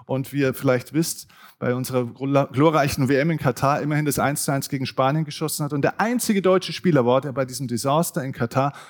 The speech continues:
ausschließlich positiv besprochen wurde. Das, liebe Freunde, ist das Ergebnis von Persönlichkeitsentwicklung und Selbstverwirklichung und das, was wir früher auch gehört haben, nämlich die alte maslow'sche Bedürfnispyramide, dass wir uns irgendwie hierarchisch langsam von unten nach oben hocharbeiten müssen.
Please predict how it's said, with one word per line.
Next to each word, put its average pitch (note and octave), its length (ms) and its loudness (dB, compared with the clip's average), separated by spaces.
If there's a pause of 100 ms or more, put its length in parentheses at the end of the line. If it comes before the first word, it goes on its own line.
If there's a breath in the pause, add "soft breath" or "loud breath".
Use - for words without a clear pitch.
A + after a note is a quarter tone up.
(200 loud breath)
ausschließlich B2+ 640 2
positiv A#2+ 400 -6
besprochen C3 480 -4
wurde. F#2+ 180 -18 (320 loud breath)
Das, - 480 0
liebe A#2+ 220 2
Freunde, C3+ 340 2
ist B2+ 180 -2
das C3 120 -4
Ergebnis C3 500 0
von C#3 160 -6
Persönlichkeitsentwicklung C3 1300 0
und A#2 120 -8
Selbstverwirklichung B2+ 1040 -4 (400 loud breath)
und B2+ 320 -4
das, E3 280 2
was C3+ 160 -8
wir C3 80 -4
früher C3+ 360 -4
auch A2 120 -8
gehört D3+ 380 0
haben, G2 220 -12 (480 loud breath)
nämlich C3+ 460 2
die C#3 100 -2
alte C#3 320 2
maslow'sche C#3+ 480 -2
Bedürfnispyramide, A#2+ 1000 0 (300 loud breath)
dass B2+ 180 -2
wir B2+ 80 2
uns A#2+ 140 -2
irgendwie C#3 360 0
hierarchisch C#3 600 0
langsam C#3+ 320 -2
von C#3+ 160 -6
unten D3 200 -6
nach A#2+ 120 -4
oben B2+ 180 -2
hocharbeiten A2+ 640 2
müssen. - 320 -14